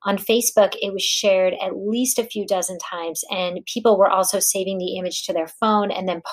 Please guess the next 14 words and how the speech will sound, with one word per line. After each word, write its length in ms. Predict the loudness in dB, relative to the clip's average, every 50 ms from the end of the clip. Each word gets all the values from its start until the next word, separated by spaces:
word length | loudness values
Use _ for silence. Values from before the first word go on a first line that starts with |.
| -4
posting 320 | -2 -2 0 0 -2 0 -2
it 120 | -2 -2
on 120 | -2 -4
their 160 | -4 -4 -4 -4 -2
own 200 | -2 0 0 -2
pages 640 | -4 -4 -2 -2 -2 0 0 0 0 0 0 -4 -6 -4
on 240 | 0 0 0 0 0
all 300 | -2 -2 -2 -2 -4 -4
platforms, 640 | -4 -4 -2 -2 -4 -6 -8 -8 -6 -6 -6 -6 -6 -6
which 320 | -6 -4 -4 -4 -4 -6 -6 -4
Carla 360 | 0 2 4 4 4 4 2
did 240 | 2 0 -2 0 -2
give 140 | -4 -4
permission 420 | -4 -8 -8 -6 -4 -4 -4 -6